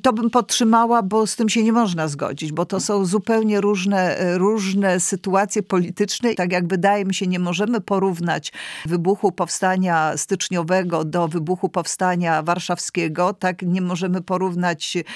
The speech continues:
e, powstania listopadowego do wybuchu powstania styczniowego, dlatego że one się zdarzyły w zupełnie innej sytuacji historycznej. Więc nie chciałabym, abyśmy tak porównywali ahistorycznie,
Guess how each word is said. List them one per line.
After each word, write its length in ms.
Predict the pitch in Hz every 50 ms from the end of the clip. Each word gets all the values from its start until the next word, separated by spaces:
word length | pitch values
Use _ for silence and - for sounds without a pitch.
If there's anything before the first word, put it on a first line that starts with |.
| - - -
e, 120 | - 180 175
powstania 480 | - 196 175 - - 190 185 190 175
listopadowego 880 | 175 175 - - 185 170 - 185 175 165 175 156 175 190 185 180 175 170
do 140 | 160 170 170
wybuchu 380 | 160 170 165 170 180 - 190 -
powstania 440 | - 175 - - 196 185 185 175
styczniowego, 560 | 170 - - 175 - - 180 170 202 185 220 208
dlatego 420 | 175 185 190 - 233 208 247 233
że 140 | 208 220 -
one 280 | - 220 208 226 220
się 140 | - - 208
zdarzyły 480 | 185 185 180 180 - 175 220 214 214 180
w 40 | 170
zupełnie 520 | 185 196 180 - 208 208 214 208 214 208
innej 440 | - - 233 226 220 220 220 214 196
sytuacji 760 | - - 202 180 - 196 185 190 196 196 - - - 202 180 - - - -
historycznej. 880 | - - 262 - - 269 262 254 262 214 175 - - - 147 - 147 - - 170
Więc 320 | - 190 190 190 185 - - 196 170
nie 140 | 185 185 196
chciałabym, 600 | - - 220 208 208 190 214 196 208 202 208 202 -
abyśmy 380 | 180 170 170 196 180 208 202 202
tak 200 | - 196 180 -
porównywali 800 | - 190 190 196 180 175 196 185 170 196 196 196 196 202 196 - - - - - - -
ahistorycznie, 1040 | 214 208 - 220 - - - 208 208 196 190 180 - - - 185 196 214 233 240